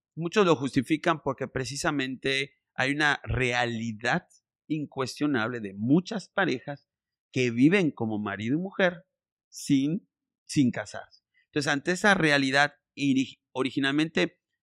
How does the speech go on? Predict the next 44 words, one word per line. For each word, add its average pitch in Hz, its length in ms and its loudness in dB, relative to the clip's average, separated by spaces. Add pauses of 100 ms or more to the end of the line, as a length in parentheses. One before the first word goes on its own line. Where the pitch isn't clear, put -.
(680)
destinada 147 720 0
más 147 200 0
que 135 120 -4
nada 135 180 -2
a 131 80 -8
proteger 110 540 -4
a 117 100 0
la 123 160 2
mujer, 117 460 0
que - 80 -6
era 123 160 0
la 107 100 -4
que 104 220 -8
vivía 113 340 -2
normalmente 117 360 -6
una 123 120 -8
situación 120 500 -6 (300)
de 110 160 -4
vulnerabilidad 117 1000 0
ante 120 320 -2
el 117 80 -2
hecho 127 240 -2
de 117 120 -2
que 117 100 -6
el 107 60 -2
varón 113 280 -2
la 127 120 2
dejaba, 120 560 0 (380)
y - 60 -18
como 110 200 -8
no 139 80 0
había 185 160 6
matrimonio, 180 640 2
pues 113 160 -18
no 139 100 -2
había 143 220 -2
nada, 160 320 4
¿no? - 240 -4 (300)
Entonces, 156 400 -4
en 143 140 -2
este 156 240 -4
caso, 175 300 0
se 160 180 0
protegió 135 800 0